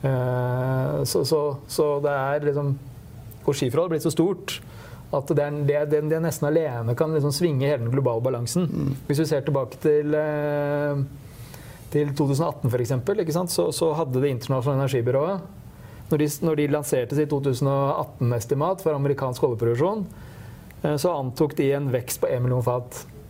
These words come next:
Speaker 1: Og det, det anslaget da kom jo da et halvt år før året starter, på sommeren to tusen og sytten kom det, altså seks måneder før året starter. Eh, de hadde en million fat i estimat, og amerikanerne leverte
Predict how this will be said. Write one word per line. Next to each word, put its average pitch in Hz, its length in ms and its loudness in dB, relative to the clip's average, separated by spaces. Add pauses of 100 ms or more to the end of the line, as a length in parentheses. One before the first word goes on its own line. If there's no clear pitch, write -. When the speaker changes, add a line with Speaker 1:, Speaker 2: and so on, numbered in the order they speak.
Speaker 1:
Og 151 100 2
det, 147 220 4
det 143 100 4 (160)
anslaget 147 480 0
da 139 140 0
kom 127 180 2
jo 135 80 2
da 131 140 0
et - 100 -6
halvt 139 320 0
år 135 100 0
før 131 280 2
året 120 160 0
starter, 127 260 -2
på 127 100 0
sommeren 131 520 0
to 139 180 2
tusen 120 160 0
og 131 80 0
sytten 135 300 -2
kom 120 120 -2
det, 117 140 0
altså 123 180 0
seks 135 280 -2
måneder 120 240 0
før 120 240 2
året 117 120 -2
starter. 139 380 0 (1120)
Eh, 147 480 0
de 170 80 2
hadde 156 200 2 (340)
en 147 80 2
million 147 160 2
fat 147 160 2
i 139 80 2
estimat, 202 480 -2 (180)
og 156 720 4
amerikanerne 147 560 2
leverte 135 600 0